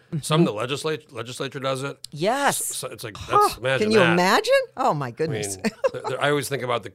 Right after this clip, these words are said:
Speaker 2: the Kawasaki deal in Fairbanks when they
Speaker 1: Yeah.
Speaker 2: accidentally picked his sister's house, Sonia, thinking
Speaker 1: Yes.
Speaker 2: that was him, and they drew that weird line.
Speaker 1: Yes.
Speaker 2: And then, you know, they had the one where it went to Amonic.
Speaker 1: Yes.
Speaker 2: And they, from Fairbanks, and, you know, you have to have, it's like geographical, economic, um,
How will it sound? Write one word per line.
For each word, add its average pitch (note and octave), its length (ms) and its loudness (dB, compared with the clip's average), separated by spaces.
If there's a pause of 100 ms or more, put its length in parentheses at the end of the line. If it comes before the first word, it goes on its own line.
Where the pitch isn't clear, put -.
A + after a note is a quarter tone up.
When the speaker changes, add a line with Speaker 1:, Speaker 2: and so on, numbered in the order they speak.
Speaker 2:
the A2 180 -10
Kawasaki A#2 720 -4
deal G2+ 220 -8
in F#2 80 -12
Fairbanks G#2 440 -8
when A2 80 -10
they G#2 80 -8
Speaker 1:
Yeah. G#2+ 80 -4
Speaker 2:
accidentally B2 320 -6
picked - 320 -12 (380)
his - 160 -8
sister's C3+ 320 -6
house, C3 260 0
Sonia, B2 460 -2 (460)
thinking D3+ 160 0
Speaker 1:
Yes. A#2 100 0
Speaker 2:
that A2 40 -2
was G#2+ 140 -6
him, B2 200 0
and A#2+ 80 -4
they G#2+ 60 -2
drew A2+ 140 -6
that G#2+ 160 -4
weird A2 160 -8
line. A2 500 -2 (160)
Speaker 1:
Yes. F3+ 480 2
Speaker 2:
And A#2 80 -4
then, A#2 240 0
you A#2+ 100 -10
know, A2 140 -2
they A2 140 -4
had A#2 160 -2
the A2+ 60 0
one A2+ 200 0
where A2 160 0
it G#2 80 -4
went G#2+ 160 -4
to G#2+ 140 -6
Amonic. G#2 600 -6 (480)
Speaker 1:
Yes. F3+ 380 4
Speaker 2:
And B2+ 100 -2
they, - 200 -8
from A2+ 120 -6
Fairbanks, B2 540 0
and, G#2+ 240 -6
you A#2 60 -8
know, A2+ 80 0
you A#2 160 -2
have B2+ 100 -2
to C#3+ 80 -8
have, A#2 300 -2
it's G2 140 -12
like G#2 100 -8
geographical, C#3 720 -2
economic, A#2+ 720 -2 (500)
um, F#2 600 -8